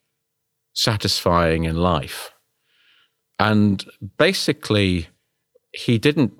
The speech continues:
find his work per se particularly satisfying, because what he said to me was that in a day, if he could provide a diagnosis and treatment for ten percent of the people that he saw,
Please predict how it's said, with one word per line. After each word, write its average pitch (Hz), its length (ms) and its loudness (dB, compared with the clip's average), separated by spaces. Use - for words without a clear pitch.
find 110 540 2
his 95 200 0
work 95 640 0
per 104 160 0
se 98 560 0
particularly 92 540 -2
satisfying, 98 760 -4
because 113 840 2
what 110 200 2
he 160 100 2
said 117 240 0
to 87 100 -6
me 85 220 0
was 90 260 -2
that 98 240 0
in 127 100 4
a 120 60 2
day, 117 640 2
if 110 220 -2
he 131 180 0
could 110 340 0
provide 113 600 2
a 104 60 -2
diagnosis 107 720 0
and 101 120 -4
treatment 110 400 -4
for 98 100 -10
ten 110 280 0
percent 98 340 -2
of 95 60 -10
the 87 60 0
people 98 300 -2
that 87 140 -2
he 85 80 -4
saw, 143 400 0